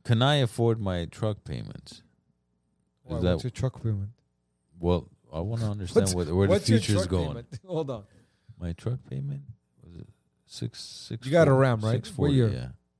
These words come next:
Speaker 1: twenty-one.
Speaker 2: Okay, what was the M S R P?
Speaker 1: Sixty-five, sixty-four, yeah.
Speaker 2: Sixty-four. And how much you paying?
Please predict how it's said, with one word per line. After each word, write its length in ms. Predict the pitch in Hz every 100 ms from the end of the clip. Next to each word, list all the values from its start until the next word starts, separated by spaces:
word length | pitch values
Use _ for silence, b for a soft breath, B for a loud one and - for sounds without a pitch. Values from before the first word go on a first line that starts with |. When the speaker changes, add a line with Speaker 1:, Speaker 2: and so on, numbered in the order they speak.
| _ _ _
Speaker 1:
twenty-one. 480 | - 80 78 64 64 _ _ _ -
Speaker 2:
Okay, 380 | 151 - 135 151
what 200 | - 131
was 180 | 143 143
the 80 | 127
M 100 | 131
S 140 | 123
R 80 | 135
P? 240 | 123 131 98 _ _ _ _ _ _ - _ _ _ _ 82
Speaker 1:
Sixty-five, 1000 | - - 65 - 62 - - 60 65 73
sixty-four, 680 | - - _ _ - - 69 -
yeah. 100 | 65 - -
Speaker 2:
Sixty-four. 680 | - 117 117 - 113 98 101 _ -
And 100 | 131
how 60 |
much 160 | 143 143
you 40 | -
paying? 300 | 143 165